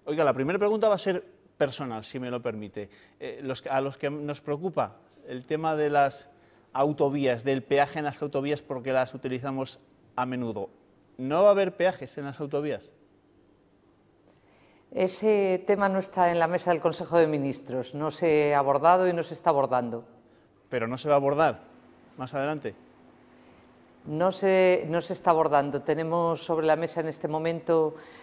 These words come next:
Speaker 2: eh, como sabe, propuestas de trabajo y esa no es una propuesta de trabajo en este momento.
Speaker 1: Vale, pues no es una propuesta de trabajo de momento. Ya que estamos hablando de autovías, le pregunto por una que preocupa y mucho aquí en Castilla y León.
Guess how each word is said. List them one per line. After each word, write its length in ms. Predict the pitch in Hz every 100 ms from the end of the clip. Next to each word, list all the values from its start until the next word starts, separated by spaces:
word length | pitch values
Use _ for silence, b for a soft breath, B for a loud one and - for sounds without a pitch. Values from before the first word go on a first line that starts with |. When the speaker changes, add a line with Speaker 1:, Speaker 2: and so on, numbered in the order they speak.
| B
Speaker 2:
eh, 240 | - 151 147
como 180 | 156 151
sabe, 920 | 151 165 160 156 151 147 147 147 - -
propuestas 600 | 160 160 170 - 175 151
de 100 | 156
trabajo 560 | 151 156 170 - 180
y 160 | 160 151
esa 240 | 156 170
no 240 | 156 156 156
es 180 | 151
una 140 | 156 151
propuesta 420 | 147 131 156 156
de 60 | 143
trabajo 380 | 139 147 143
en 80 | 143
este 200 | 143 -
momento. 420 | 131 113 117 113 - _ -
Speaker 1:
Vale, 220 | 110 92 95
pues 180 | 104 104
no 360 | 110 123 85 -
es 160 | 110 123
una 160 | 113
propuesta 380 | 113 110 117 120
de 60 | 110
trabajo 280 | 117 -
de 100 | 113
momento. 440 | 107 123 147 190 208 B B B B
Ya 160 | 139 165
que 60 |
estamos 240 | 208 220 202
hablando 180 | 202
de 60 | 190
autovías, 480 | 175 160 208 156 139
le 80 | 127
pregunto 380 | 123 147 170
por 320 | 165 127 120 - -
una 320 | 180 175 185 _
que 160 | - 117
preocupa 880 | - 131 117 110 - 165 139 127 -
y 120 | 131
mucho 300 | 131 147 139
aquí 200 | 113 143
en 140 | 135 120
Castilla 400 | 120 - 123 110
y 40 |
León. 300 | 117 147